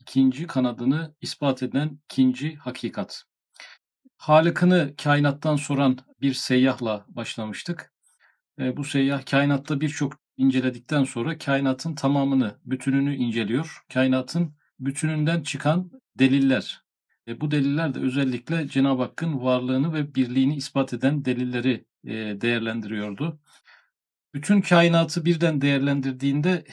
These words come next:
ilk başta birinci, e, hakikat olarak imkan ve hudus delilleri üzerinde konuşmuştuk. Onlar, e, işin bir kanadıymış demek ki. İkinci kanadı varmış.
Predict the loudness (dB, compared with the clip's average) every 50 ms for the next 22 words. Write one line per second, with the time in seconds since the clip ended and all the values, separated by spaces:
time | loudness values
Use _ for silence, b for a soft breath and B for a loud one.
0 | B B B B -6 -6 -4 -2 0 0 0 0 -2 -2 -2 -2 -2 -4 -10 -20
1 | -20 _ _ -10 -4 -2 0 0 2 0 0 0 0 0 -2 -2 -4 -10 _ _
2 | _ _ _ _ _ _ -12 -10 -8 -8 -8 -10 -12 -12 -14 -14 -16 -16 -18 -20
3 | -20 -20 _ _ _ _ -6 -4 -2 -2 -2 0 2 2 0 0 -4 -12 -6 -4
4 | -2 -2 -2 -2 -4 -8 -6 -2 0 2 2 2 0 0 -2 0 0 -2 -4 -2
5 | -2 -2 -2 -2 -2 -4 -6 -16 -18 -14 -10 -6 -4 -4 -2 -2 -4 -4 -4 -4
6 | -4 -6 -6 -8 -10 -8 -6 -6 -6 -6 -6 -8 -10 -10 -10 -12 -12 -12 -12 -14
7 | -16 -14 -10 -10 -10 -12 -12 _ b b b b b b b b b b b b
8 | b _ _ _ _ -10 -6 -4 -4 -2 0 0 0 0 -2 -8 -18 _ _ -4
9 | -4 -4 -2 -2 -2 0 2 2 2 2 2 2 2 2 2 2 2 2 2 0
10 | -2 -2 -4 -4 -6 -6 -6 -6 -6 -6 -6 -8 -6 -6 -6 -6 -6 -8 _ _
11 | -20 -20 _ _ _ _ _ _ _ _ -8 -8 -6 -2 0 0 2 2 0 -2
12 | 0 2 2 2 2 2 2 2 2 2 0 -2 -4 -6 -8 -8 -10 -12 _